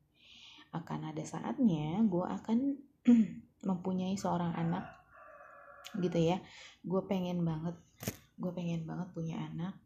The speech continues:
Terus juga gue pengen banget menciptakan satu mahakarya gitu ya. <clears throat> Mahakarya yang itu tuh diri gue gitu. Gue pengen ngedidik anak gue gitu. Gue pengen,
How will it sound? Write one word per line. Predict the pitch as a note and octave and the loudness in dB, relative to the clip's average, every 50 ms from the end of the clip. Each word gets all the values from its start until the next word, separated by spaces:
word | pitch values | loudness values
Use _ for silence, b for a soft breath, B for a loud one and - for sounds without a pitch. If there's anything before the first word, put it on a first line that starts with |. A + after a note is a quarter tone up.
| _ _ | _ _
Terus | - E3+ E3+ F3 E3+ - | -4 -4 -2 -2 -2 -2
juga | E3 D#3+ D#3+ E3 D#3+ D3+ D#3 | -4 -2 0 0 -2 -2 -2
gue | D#3+ D#3+ F3 F#3 | -4 -4 -4 -4
pengen | - F#3+ F#3 F#3 F3+ F3+ F3+ E3+ | -4 -6 -4 -4 -4 -4 -2 -2
banget | D#3+ D3+ D3+ D3+ D#3 D#3+ F3+ F3+ - - _ - | -2 -2 -2 -2 -2 -4 -4 -6 -8 -10 _ -2
menciptakan | F#3 F#3 F3+ E3+ F3+ - F#3 - - - - E3+ E3 E3+ - - G#3+ A#3 C4 A#3+ | -2 -2 -2 -2 -4 -6 -6 -8 -8 -10 -6 -6 -6 -6 -4 -2 0 0 0 0
satu | - - G3 F#3+ F#3+ - - - - B3 C4+ - - - _ _ _ _ - G3 | -2 -4 -4 -4 -6 -8 -6 -2 -2 -2 -2 -2 -8 -18 _ _ _ _ 4 6
mahakarya | G#3+ G#3 G#3+ - G#3 G3+ G3 - - G3 G3 F#3+ F#3+ F3+ E3+ E3 E3+ F3 - - | 6 6 6 4 2 -2 -2 -2 0 0 2 2 2 2 2 4 4 4 2 2
gitu | - E3+ F#3 F#3+ E3+ | 2 4 4 6 6
ya. | F#3 E3+ D#3+ E3 E3 - B B B B B B B B B B B B B B _ _ _ | 4 2 2 2 -2 -6 B B B B B B B B B B B B B B _ _ _
<clears throat> | - B3 A3+ G3+ F#3+ E3 - - - _ _ _ _ _ _ _ _ _ _ _ _ _ - | 10 12 12 10 10 4 -4 -8 -14 _ _ _ _ _ _ _ _ _ _ _ _ _ -2
Mahakarya | - G3+ F#3+ G3 G3 G3 G3 - F#3+ F#3 F3+ F#3+ A3 A#3+ - - | 0 0 0 0 0 -2 -2 -2 -2 -2 0 0 0 0 0 -2
yang | G#3 G#3 G3 F#3+ F#3 F#3+ F#3 F#3 F#3 F#3 - - | -2 -2 -2 -2 -2 -2 -2 -4 -4 -4 -4 -2
itu | G3 G3 A#3 | 0 2 2
tuh | A#3+ - C#4 | 4 4 4
diri | A#3 G#3+ G#3 G3 G3 F#3+ F3+ | 4 6 4 4 4 2 4
gue | F#3 A3 A#3+ A#3+ A#3 A#3 A#3 A#3 A#3+ A3+ F#3+ | 6 6 6 8 8 6 6 6 6 4 4
gitu. | F#3 - F3 | 2 0 0
Gue | E3+ F3 G3 G3+ | 0 0 0 -2
pengen | - G3+ F#3+ F#3+ G3+ G3+ G3 | -2 -4 -2 -2 -2 -2 0
ngedidik | F#3+ E3+ E3+ E3 E3 E3+ E3+ - | 0 0 0 0 0 -2 -4 -4
anak | - E3 E3 E3+ E3+ E3+ - | -4 -2 -2 -2 -2 -2 -2
gue | E3+ E3+ F3 F3 F3 F3 E3+ E3 E3 E3 E3 E3 E3 E3 E3 E3 D#3+ | -2 0 0 2 2 2 2 2 2 0 0 -2 -2 -2 -2 -4 -4
gitu. | E3 D3 - D#3 D#3 | -4 -6 -4 -4 -4
Gue | D#3+ E3 F3+ F3 | -2 -2 -2 -2
pengen, | F3 F3 E3+ E3+ F3+ G3 G3+ G3+ | -2 -2 0 0 0 -2 -4 -6